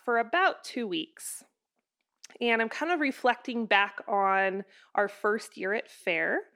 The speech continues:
because I never did fair as a kid. I did horses, but not livestock. So fair was a completely new experience for me, both as a participant and a mom. <laughs> So we had lots of learning curves,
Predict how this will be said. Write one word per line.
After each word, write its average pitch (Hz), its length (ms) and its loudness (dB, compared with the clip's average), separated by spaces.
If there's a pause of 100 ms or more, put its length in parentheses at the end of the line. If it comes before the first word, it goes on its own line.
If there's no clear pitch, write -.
(720)
because 214 400 2
I 214 160 4
never 269 220 0
did 233 180 0
fair 214 220 2
as 208 120 0
a 196 40 -4
kid. 190 280 0
I 214 100 2
did 202 120 -2
horses, 196 480 -4
but - 140 -4
not 185 260 -2
livestock. 185 600 -2
So 202 160 -2
fair 247 340 2
was 226 140 2
a 208 60 0
completely 254 840 -2
new 233 140 0
experience 196 800 -4
for 208 180 -8
me, 240 360 -4 (400)
both 220 200 2
as 220 120 0
a 214 40 -4
participant 247 840 -4 (200)
and 208 320 0
a 226 120 0
mom. 185 440 0
<laughs> - 40 -20 (320)
So 220 500 0 (100)
we 254 60 -2
had 233 100 2
lots 233 280 2
of 311 100 -2
learning 247 340 -2
curves, 190 540 -4